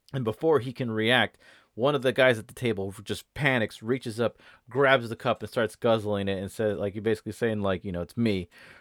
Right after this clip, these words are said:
right? And, uh, at that point, the guy then tells him, "Actually, that cup was the poison, and now you're gonna die." And this actual spy gets to survive the whole ordeal. And it goes to show you how well,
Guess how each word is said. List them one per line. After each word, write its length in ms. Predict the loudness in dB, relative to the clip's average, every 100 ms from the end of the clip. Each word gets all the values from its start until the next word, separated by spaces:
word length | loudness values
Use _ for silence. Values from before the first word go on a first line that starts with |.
| _
right? 300 | 0 0 -2 _ _ _ _ -2
And, 440 | 0 0 -2 -12 _ _ _ _ _ _
uh, 300 | -2 0 -2 -6
at 200 | -4 4
that 200 | 4 4
point, 280 | -2 -4 -4
the 60 |
guy 260 | 0 2 2
then 220 | 0 0
tells 320 | 2 2 2
him, 240 | -4 -8 -12 _ _ _ _ _ 2
"Actually, 560 | 4 4 2 0 -2 -2
that 260 | -2 -2 0
cup 300 | 0 0 0
was 140 | -6
the 100 | -6
poison, 640 | -4 0 0 -2 -10 -14 -16 -10
and 100 | -2
now 140 | 0 2
you're 160 | 0
gonna 220 | -4 -8
die." 440 | -6 -6 -6 -10 -16 _ _ _ _ -4
And 360 | -2 -2 -4 -8
this 320 | -2 -2 0
actual 380 | 0 0 0 -6
spy 420 | -4 -4 -2 -4
gets 240 | -4 -6 -8
to 80 | -12
survive 640 | -10 -2 0 0 -2 -4
the 140 | -6 -2
whole 220 | -2 -2
ordeal. 560 | -2 -2 0 2 0
And 160 | -2 -6 -18 -20 _
it 120 | -2 4
goes 220 | 4 4
to 120 | -8
show 300 | -2 0 2
you 280 | 0 -2 -6
how 340 | -8 -6 -4
well, 760 | -4 -6 -4 -4 -4 -4 -8